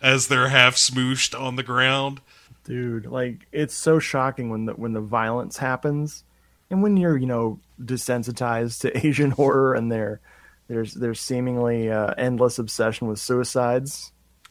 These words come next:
Speaker 2: you know, uh, it was shocking. But then they start trying to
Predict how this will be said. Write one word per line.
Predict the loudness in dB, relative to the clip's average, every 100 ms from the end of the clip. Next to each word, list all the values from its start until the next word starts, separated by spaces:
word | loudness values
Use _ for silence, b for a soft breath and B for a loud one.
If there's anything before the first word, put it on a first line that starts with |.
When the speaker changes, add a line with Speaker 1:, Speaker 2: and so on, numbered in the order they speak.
| _
Speaker 2:
you | -6
know, | -4 -2 -4 -6
uh, | -4 0 2 0 -2 -10 -20 _ -8
it | -2
was | 0
shocking. | 2 2 0 -6 -8
But | -4 -2 2
then | 2 2
they | 0
start | -2 -4 -2 -2 -4 _ _ _
trying | -8 -4 -2
to | -2